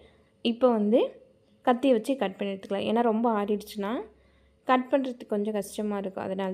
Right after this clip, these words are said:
தான். லைட்டாக சூடு இருக்கும்போதே நம்ம இந்த மாதிரி கத்தியை வச்சு நம்ம கட் பண்ணுற ஷேப்பில் எடு-, கட் பண்ணிட்டோன்னா எடுக்கிறதுக்கு ரொம்ப ஈஸியாக இருக்கும்.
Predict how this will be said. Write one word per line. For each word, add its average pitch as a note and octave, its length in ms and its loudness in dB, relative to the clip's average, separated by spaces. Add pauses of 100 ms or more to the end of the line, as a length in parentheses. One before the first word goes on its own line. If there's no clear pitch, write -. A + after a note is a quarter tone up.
தான். F3+ 100 -10 (460)
லைட்டாக B3 320 4
சூடு C4 200 2
இருக்கும்போதே G#3+ 360 2 (100)
நம்ம G3+ 260 -2
இந்த G3+ 180 -4
மாதிரி G3 240 -4
கத்தியை G#3 300 -2
வச்சு A#3 220 -2 (520)
நம்ம G#3+ 160 -2 (100)
கட் G#3 220 -2
பண்ணுற G#3+ 200 0 (140)
ஷேப்பில் G#3 340 -2
எடு-, G3 140 -6 (300)
கட் G3 200 -6
பண்ணிட்டோன்னா G3+ 420 -4 (120)
எடுக்கிறதுக்கு G#3+ 500 -4
ரொம்ப G3 160 -4 (120)
ஈஸியாக G3 360 -4
இருக்கும். G3 320 -4